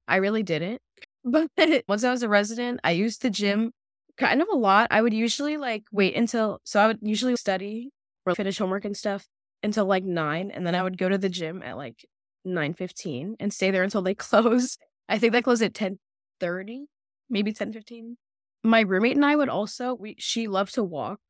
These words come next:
so, like, we would go outside and walk a lot, like, just around the city. But yeah, when I was a commuter, I was not healthy at all, so.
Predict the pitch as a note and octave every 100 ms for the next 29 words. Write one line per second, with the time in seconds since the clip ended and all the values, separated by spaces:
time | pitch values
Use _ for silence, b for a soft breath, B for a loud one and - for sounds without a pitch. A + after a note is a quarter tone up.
0 | - - F3+ F3+ F3+ G#3 G3+ F#3+ F#3+ F3
1 | D#3 - E3+ E3+ F#3+ - F#3 E3+ F3 E3
2 | F3 F3+ - _ _ - F#3 - G3+ A3
3 | F3 F#3 - F#3 F#3 - _ _ _ _
4 | - A3+ G3+ F#3+ G#3+ B3 A3 G#3 F#3+ G3
5 | F3+ F3+ - D3+ - F3+ - -